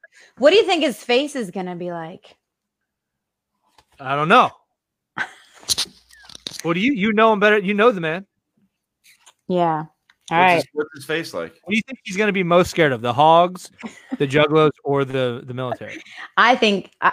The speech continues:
Speaker 1: if I know this guy, and I think I might, he's gonna put everything on the porch and act like he's not home.
Speaker 3: Hogs will, nah, you know, I'm not gonna make <laughs> anything.
Speaker 1: <clears throat>
Speaker 3: We're on a show. I'm not gonna say anything too stupid.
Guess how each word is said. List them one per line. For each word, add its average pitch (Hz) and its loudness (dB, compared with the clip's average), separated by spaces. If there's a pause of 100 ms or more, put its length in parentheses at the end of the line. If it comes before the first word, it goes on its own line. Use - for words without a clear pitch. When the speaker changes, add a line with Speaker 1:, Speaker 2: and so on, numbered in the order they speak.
Speaker 1:
if 208 0
I 247 4
know 247 6
this 214 0
guy, 190 2
and 180 -4
I 180 -4
think 202 -8
I 185 -6
might, 180 -8
he's 175 -12
gonna 185 -8
put 180 -6
everything 180 -6
on 170 -8
the 156 -8
porch 160 -8
and 160 -8
act 156 -10
like 160 -6
he's 160 -12
not 147 -8
home. 147 -10 (2500)
Speaker 3:
Hogs 143 2
will, 107 -8 (680)
nah, 143 4
you 143 4
know, 143 4
I'm 139 6
not 151 4
gonna 135 0
make 139 0
<laughs> - -
anything. 220 0
Speaker 1:
<clears throat> - -20
Speaker 3:
We're 139 0
on 131 2
a 110 -4
show. 107 -2
I'm 101 -6
not 101 -6
gonna 95 -12
say 95 -14
anything 92 -12
too 95 -12
stupid. 87 -14